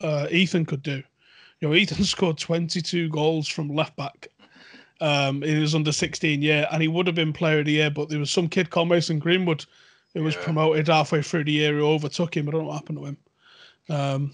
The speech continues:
Speaker 1: he's probably fell out of the game now. Uh, but, but Ethan's a threat. Ethan's a threat with a ball at his feet, and he's a threat defensively. So the, the only reason you've not seen Ethan is his, his injury record. Like a lot of kids coming through, he's not great. You know, Tuanzebe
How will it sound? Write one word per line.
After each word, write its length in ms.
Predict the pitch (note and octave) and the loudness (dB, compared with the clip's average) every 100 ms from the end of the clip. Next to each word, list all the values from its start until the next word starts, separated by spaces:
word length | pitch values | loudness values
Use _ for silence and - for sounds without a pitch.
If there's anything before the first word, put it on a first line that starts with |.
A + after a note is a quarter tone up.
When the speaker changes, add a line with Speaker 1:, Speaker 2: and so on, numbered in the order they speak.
| - | -12
Speaker 1:
he's 60 | - | -6
probably 200 | - D3+ | -2 0
fell 160 | - D3 | 0 -2
out 40 | |
of 60 | C#3 | -2
the 60 | |
game 240 | D3 D3+ C#3 | 0 0 0
now. 160 | C3+ - - - - - | -6 -10 -20 -20 -14 0
Uh, 240 | D#3+ E3 | 6 6
but, 360 | D#3 E3+ C#3 D#3 | 6 4 2 -2
but 120 | F#3 | 4
Ethan's 320 | G#3+ G#3+ F#3+ | 4 6 2
a 60 | E3+ | 0
threat. 360 | - F3+ D#3 - | 2 2 0 -4
Ethan's 340 | - D#3 F3 | -4 0 0
a 60 | D#3+ | -2
threat 300 | - F3+ E3+ | -4 -2 -2
with 100 | D#3+ | -2
a 40 | |
ball 260 | D#3+ E3 D#3+ | 0 0 0
at 40 | |
his 140 | D3+ - | -2 -4
feet, 280 | - F#3 E3+ | 2 2 2
and 100 | D#3 | -4
he's 100 | D3+ | -6
a 60 | |
threat 420 | - - D#3 - - | -4 -2 -2 -2 -8
defensively. 640 | D#3+ E3 E3 D#3+ D3 C#3 | -6 -6 -4 -6 -6 -6
So 440 | - D#3 C#3+ C#3 _ - - _ _ _ _ _ - D#3 | -2 -2 -2 -4 _ -20 -20 _ _ _ _ _ -18 -6
the, 220 | D#3+ E3+ - - _ | -4 -4 -8 -20 _
the 140 | F3 F3 | 2 4
only 140 | G#3+ | 6
reason 280 | F#3+ G3 F3 | 8 6 6
you've 120 | F3 | 2
not 240 | E3+ F#3+ F3 | 2 0 2
seen 160 | F3 | 0
Ethan 280 | D3+ C#3+ C#3+ | 0 -2 -6
is 100 | C#3 | -4
his, 180 | D3+ E3 | -4 -2
his 140 | D#3 | -2
injury 340 | D#3+ E3+ E3 D3+ | 0 0 0 0
record. 540 | C#3+ - D3+ C#3 C3+ | -2 0 0 0 -2
Like 220 | D#3+ D#3+ | -4 -2
a 40 | D#3+ | 0
lot 200 | D#3+ - | 0 -2
of 80 | |
kids 240 | - D#3+ - | -4 -4 -4
coming 240 | E3+ D3 | -4 -4
through, 280 | C#3 F3 D3+ | -2 -2 0
he's 180 | C#3 C#3 | -2 -2
not 240 | D#3 D3+ | -2 -2
great. 300 | D3+ D3 D3 _ | -4 -4 -4 _
You 140 | - D#3+ | -10 -6
know, 260 | C#3 C#3 - | -4 -6 -8
Tuanzebe 840 | - D#3+ C#3+ D#3 D3+ D3+ D#3 D#3 | -2 0 2 2 2 4 2 2